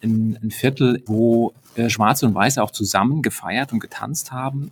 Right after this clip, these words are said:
und war dann in den neunzehnhundertzwanzigern war Charleston sehr populär. Den Tanz kennen ja viele, der Name ist ja auch berühmt. Und aus dem Charleston und aus anderen Tänzen heraus hat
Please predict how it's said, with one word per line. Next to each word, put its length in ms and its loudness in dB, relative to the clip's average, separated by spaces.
und 580 0
war 300 2
dann 360 4
in 200 4
den 320 6
neunzehnhundertzwanzigern 1300 4
war 100 4
Charleston 1000 -2
sehr 260 2
populär. 760 2
Den 240 0
Tanz 400 0
kennen 220 2
ja 160 2
viele, 480 0
der 140 -4
Name 340 2
ist 140 -4
ja 100 -4
auch 140 -2
berühmt. 580 0
Und 80 -2
aus 180 0
dem 260 2
Charleston 640 2
und 100 2
aus 200 -2
anderen 480 2
Tänzen 400 2
heraus 520 0
hat 120 0